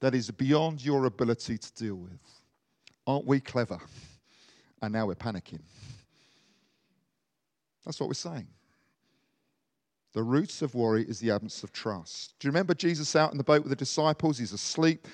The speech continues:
Storm begins to rage. The disciples wake him up. "Don't let us drown." But here is the key. Who do they wake up in the boat?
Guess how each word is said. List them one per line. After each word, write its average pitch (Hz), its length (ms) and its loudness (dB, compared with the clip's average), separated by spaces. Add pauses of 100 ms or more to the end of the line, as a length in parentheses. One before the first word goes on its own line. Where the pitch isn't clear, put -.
(120)
Storm 170 380 2
begins 151 360 2
to - 120 0
rage. 147 560 4 (480)
The 160 80 -2
disciples 175 640 8
wake 175 280 10
him 160 200 0
up. - 360 0 (280)
"Don't 277 240 12
let 269 140 12
us 262 160 8
drown." 285 640 4 (2250)
But 135 120 4
here 202 220 8
is 214 140 0
the - 100 2
key. 117 640 2 (600)
Who 220 220 4
do 208 100 2
they 175 180 8
wake 147 420 2
up 95 160 -10 (880)
in 120 120 -4
the 110 80 -4
boat? - 640 -8